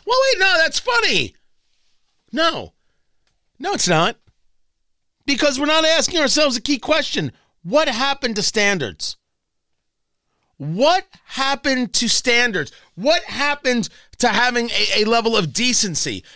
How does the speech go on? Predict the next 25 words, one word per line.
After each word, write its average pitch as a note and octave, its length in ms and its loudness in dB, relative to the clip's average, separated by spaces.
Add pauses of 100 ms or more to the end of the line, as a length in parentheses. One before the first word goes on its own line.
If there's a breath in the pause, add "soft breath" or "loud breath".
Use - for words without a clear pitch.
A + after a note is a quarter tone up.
(120)
of A#3 160 0
recognizing, B3+ 800 0
you C4+ 60 2
know, D4 120 2
there's E4+ 280 0
some D#4+ 280 0
things D#4 480 -2
we C4 300 -4
just C4 480 0
don't C#4 280 0
do? C#4+ 160 -2
Let D4+ 120 -6
me G#4 80 -10
give F#4 120 -2
you E4 80 -2
an D#4 60 -2
example. A3 480 -2
Let A#3+ 120 -16
me A4 80 -8
give A4 180 -2
you E4 60 2
an D4+ 60 2
example C4 600 0
of E3 100 -4
this. C#3+ 320 -2